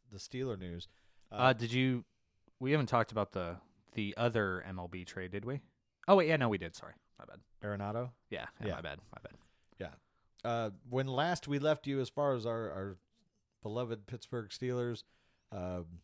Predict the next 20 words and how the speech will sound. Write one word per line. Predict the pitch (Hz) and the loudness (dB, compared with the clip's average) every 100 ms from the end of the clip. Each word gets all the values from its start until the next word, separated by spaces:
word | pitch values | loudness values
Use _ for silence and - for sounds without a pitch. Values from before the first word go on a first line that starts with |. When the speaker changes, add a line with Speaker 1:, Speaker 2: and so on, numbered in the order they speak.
| _ _ _ _ | _ _ _ _
Speaker 1:
we | 92 | -8
didn't | 101 123 | -4 -2
know | 127 | 0
what | 123 127 | 0 2
the | 117 | 2
hell | 120 | 0
was | 113 | 0
going | 117 117 | 0 0
on | 113 | 0
with | 110 | 0
the | 107 | 0
offensive | 101 - 98 87 | -2 -4 -8 -6
coordinator. | - 127 117 117 113 107 | 0 0 0 -2 -4 -4
Well, | 90 | -6
now | 95 95 | -6 -4
we | 110 | -4
do. | 104 87 101 101 | -4 -4 -6 -8
It | 95 92 | -8 -8
is, | 87 - _ _ _ _ - - | -8 -10 _ _ _ _ -20 -14
again, | 98 90 113 101 98 | -8 -4 -2 -2 -6